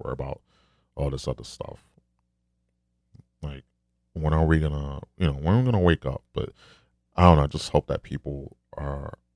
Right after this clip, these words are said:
have the foresight to be aware, and, and I hope that things get better. I, I hope that things get back to normal. You know, I wanna be wrong about this, but it's just there. You know, I'm not, I'm not making this up.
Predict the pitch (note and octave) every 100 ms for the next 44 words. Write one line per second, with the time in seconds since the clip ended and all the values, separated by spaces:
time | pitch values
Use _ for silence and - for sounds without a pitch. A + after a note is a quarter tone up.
0 | _ _ _ - C#2+ - C#2 - C2 -
1 | - - B1 C2+ C2+ C#2 C2+ C2+ C2+ C2+
2 | C2 - - - D2 - - - C#2+ -
3 | - C#2+ C#2+ C#2+ C#2+ - A#1 - - -
4 | - - - _ - C#2+ - - D2 -
5 | C#2+ - C#2+ B1+ - G1+ - - - -
6 | C#2 C#2 - _ _ _ _ _ - C#2
7 | C#2 C#2+ E2 D#2+ C#2+ C#2 C2+ B1+ C2 C2+
8 | - B1+ - - C#2+ C#2 C2 C#2+ F#2+ C#2+
9 | - _ _ _ _ _ _ _ _ _
10 | _ - D2 E2+ D#2 D2 D2 C#2 C#2 C#2
11 | - C2+ C2+ - D2